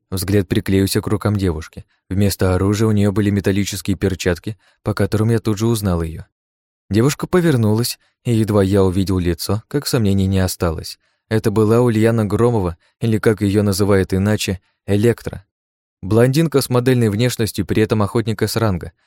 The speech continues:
Перчатки на руках являлись неким символом и уникальным оружием. Стоило ей хоть немного задействовать силы, как обычные на вид перчатки покрывались скоплением ярких искр. "Ну что,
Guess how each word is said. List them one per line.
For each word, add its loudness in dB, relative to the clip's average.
Перчатки 2
на 2
руках -4
являлись 0
неким -2
символом 0
и 0
уникальным 0
оружием. -4
Стоило 2
ей 4
хоть -6
немного 0
задействовать 0
силы, -4
как 0
обычные 0
на 2
вид 0
перчатки -2
покрывались 0
скоплением 0
ярких -2
искр. -8
"Ну 4
что, 2